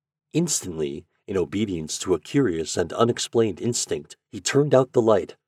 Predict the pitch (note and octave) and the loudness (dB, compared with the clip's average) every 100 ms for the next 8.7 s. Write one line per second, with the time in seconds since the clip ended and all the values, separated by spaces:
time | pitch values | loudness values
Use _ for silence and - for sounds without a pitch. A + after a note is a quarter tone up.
0 | _ - G#2+ F#2+ D#2 F2 - A2 B2 - | _ -2 -2 -2 -6 -6 2 4 4 0
1 | G2+ G2+ F#2 A2 D#2 C#2+ C#2 - G#2 D#2+ | 0 2 2 2 -2 -8 -8 0 0 0
2 | F#2+ G2 - - - - _ _ _ _ | 2 0 0 -10 -8 -8 _ _ _ _
3 | _ _ _ _ _ - D#2+ - - G2+ | _ _ _ _ _ -8 -6 -2 2 2
4 | - F2+ - G#2+ G2 E2+ E2 - A2 F2 | 2 -4 0 0 0 -2 0 2 2 0
5 | - G#2 - F#2+ F2 G#2+ D#2+ - F#2 G#2 | 2 2 2 -4 -2 -4 -4 0 2 2
6 | F#2+ F2 G#2+ A2 F#2 D#2+ _ - G2 F2 | 0 0 6 8 8 4 _ -4 0 4
7 | G#2+ D3+ - - G#2+ F2+ A#2+ D3 C#3 C#3 | 6 6 6 0 0 2 4 4 4 4
8 | C3 B2 G2 F#2+ A2+ F2 E2+ | 4 4 4 8 8 8 4